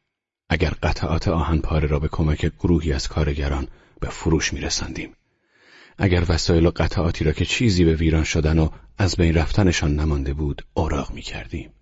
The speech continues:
بعضی از اتاقها که تنها با نردبان‌های بلند به آنها راه پیدا می‌کردیم، کاملاً ویران نشده بودند.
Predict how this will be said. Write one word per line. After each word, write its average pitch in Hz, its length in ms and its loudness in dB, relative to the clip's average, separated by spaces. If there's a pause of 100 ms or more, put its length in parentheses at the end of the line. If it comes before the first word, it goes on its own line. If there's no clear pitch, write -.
(1120)
بعضی 110 280 6
از 107 180 4
اتاقها 104 520 4
که - 120 2
تنها 101 380 4
با 98 120 6
نردبان‌های 85 760 4
بلند 82 420 4
به 82 60 2
آنها 80 300 0
راه 76 260 2
پیدا 80 260 0
می‌کردیم، 80 500 2
کاملاً 87 480 2
ویران 92 380 2
نشده - 320 -4
بودند. - 420 -20